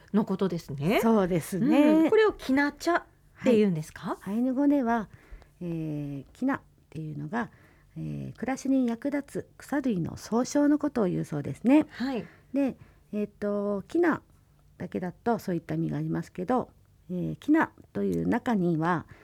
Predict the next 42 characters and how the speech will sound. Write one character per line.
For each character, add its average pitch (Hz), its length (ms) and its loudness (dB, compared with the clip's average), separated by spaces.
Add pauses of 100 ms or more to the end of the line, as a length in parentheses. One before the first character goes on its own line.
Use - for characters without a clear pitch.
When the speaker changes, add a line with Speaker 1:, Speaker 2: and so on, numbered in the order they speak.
(260)
Speaker 2:
シ - 220 -14
キ 262 200 2
ナ 269 220 4 (240)
と 208 80 -2
呼 175 140 0
ば 156 120 -4
れ 147 120 -6
て - 140 -12
い 147 180 -6
る、 226 280 0 (560)
シ、 - 300 -6 (220)
本 208 260 0
当 190 380 -2
の、 254 200 2 (400)
キ-、 - 320 -14
キ - 140 0
ナ 208 120 2
は 143 140 -6 (160)
草 - 300 -4 (560)
と 185 60 -2
い 165 220 -2
う 160 40 -6
意 - 20 -6
味 165 140 -4
で、 240 220 -2 (440)
え 151 80 -8
ー、 143 60 -8 (120)
本 170 200 -4 (100)
当 147 220 -6
の 135 200 -10
草 - 300 -6 (400)
と - 100 -6
呼 170 60 -2
ば 147 140 -6
れ 143 100 -6 (420)
た 294 120 0
り 285 80 4
も 156 80 4
し - 140 -6
ま 151 100 0
す - 200 -16
し、 208 220 0